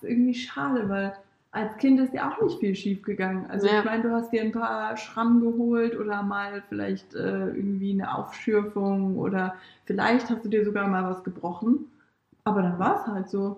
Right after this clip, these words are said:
Speaker 2: Richtig,
Speaker 1: Also,
Speaker 2: dann ist
Speaker 1: dann
Speaker 2: auch wieder
Speaker 1: hast du halt Krücken
Speaker 2: zusammengewachsen.
Speaker 1: und mit denen bist du irgendwie genauso gelaufen wie ohne. Also
Speaker 2: Ja, ja, das stimmt.
Speaker 1: das ist halt echt, also
Speaker 2: Weil's
Speaker 1: wir haben ja
Speaker 2: erwachsen
Speaker 1: auch, ähm, immer ganz oben gewohnt, also wir haben ja immer in der gleichen
Speaker 2: Ja,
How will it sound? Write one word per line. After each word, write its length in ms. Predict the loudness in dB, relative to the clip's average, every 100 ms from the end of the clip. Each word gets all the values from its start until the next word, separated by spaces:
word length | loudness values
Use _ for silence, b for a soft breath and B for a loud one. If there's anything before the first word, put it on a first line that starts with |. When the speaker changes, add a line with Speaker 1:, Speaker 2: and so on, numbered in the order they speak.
| -4
Speaker 2:
Richtig, 100 | -2
Speaker 1:
Also, 300 | 2 2 2
Speaker 2:
dann 120 | 0 0
ist 80 |
Speaker 1:
dann 80 | 2
Speaker 2:
auch 80 | 4
wieder 140 | 6
Speaker 1:
hast 60 | 4
du 40 | 2
halt 120 | 2
Krücken 160 | 4
Speaker 2:
zusammengewachsen. 440 | 6 6 6 6 4
Speaker 1:
und 60 |
mit 80 | 4
denen 200 | 4 4
bist 180 | 2 -2
du 40 | -4
irgendwie 240 | -2 -4
genauso 360 | -4 -6 -6 -8
gelaufen 460 | -6 -6 -4 -6
wie 240 | -4 -4 -2
ohne. 340 | 2 2 2
Also 240 | 0 6 8
Speaker 2:
Ja, 200 | 8 4 -4 -4
ja, 200 | -4 -4 -10
das 160 | -12
stimmt. 300 | -2 0 0
Speaker 1:
das 60 | -4
ist 80 | -6
halt 200 | -6 -4
echt, 240 | -4 -4 -4
also 280 | -4 -4 -6 -10 _ _ _ -6
Speaker 2:
Weil's 180 | 0 4
Speaker 1:
wir 100 | 4
haben 120 | 4
ja 80 | 4
Speaker 2:
erwachsen 240 | 0 -2
Speaker 1:
auch, 40 | -2
ähm, 380 | 0 0 -2 -6 _ _ _ _ _ -20 -2
immer 200 | 0 0
ganz 260 | -2 -4 -4
oben 320 | -2 2 2
gewohnt, 260 | 2 0
also 160 | -2 -2
wir 80 | -2
haben 80 | -2
ja 60 |
immer 160 | -2 -2
in 60 |
der 100 | -2
gleichen 180 | -2
Speaker 2:
Ja, 60 | 0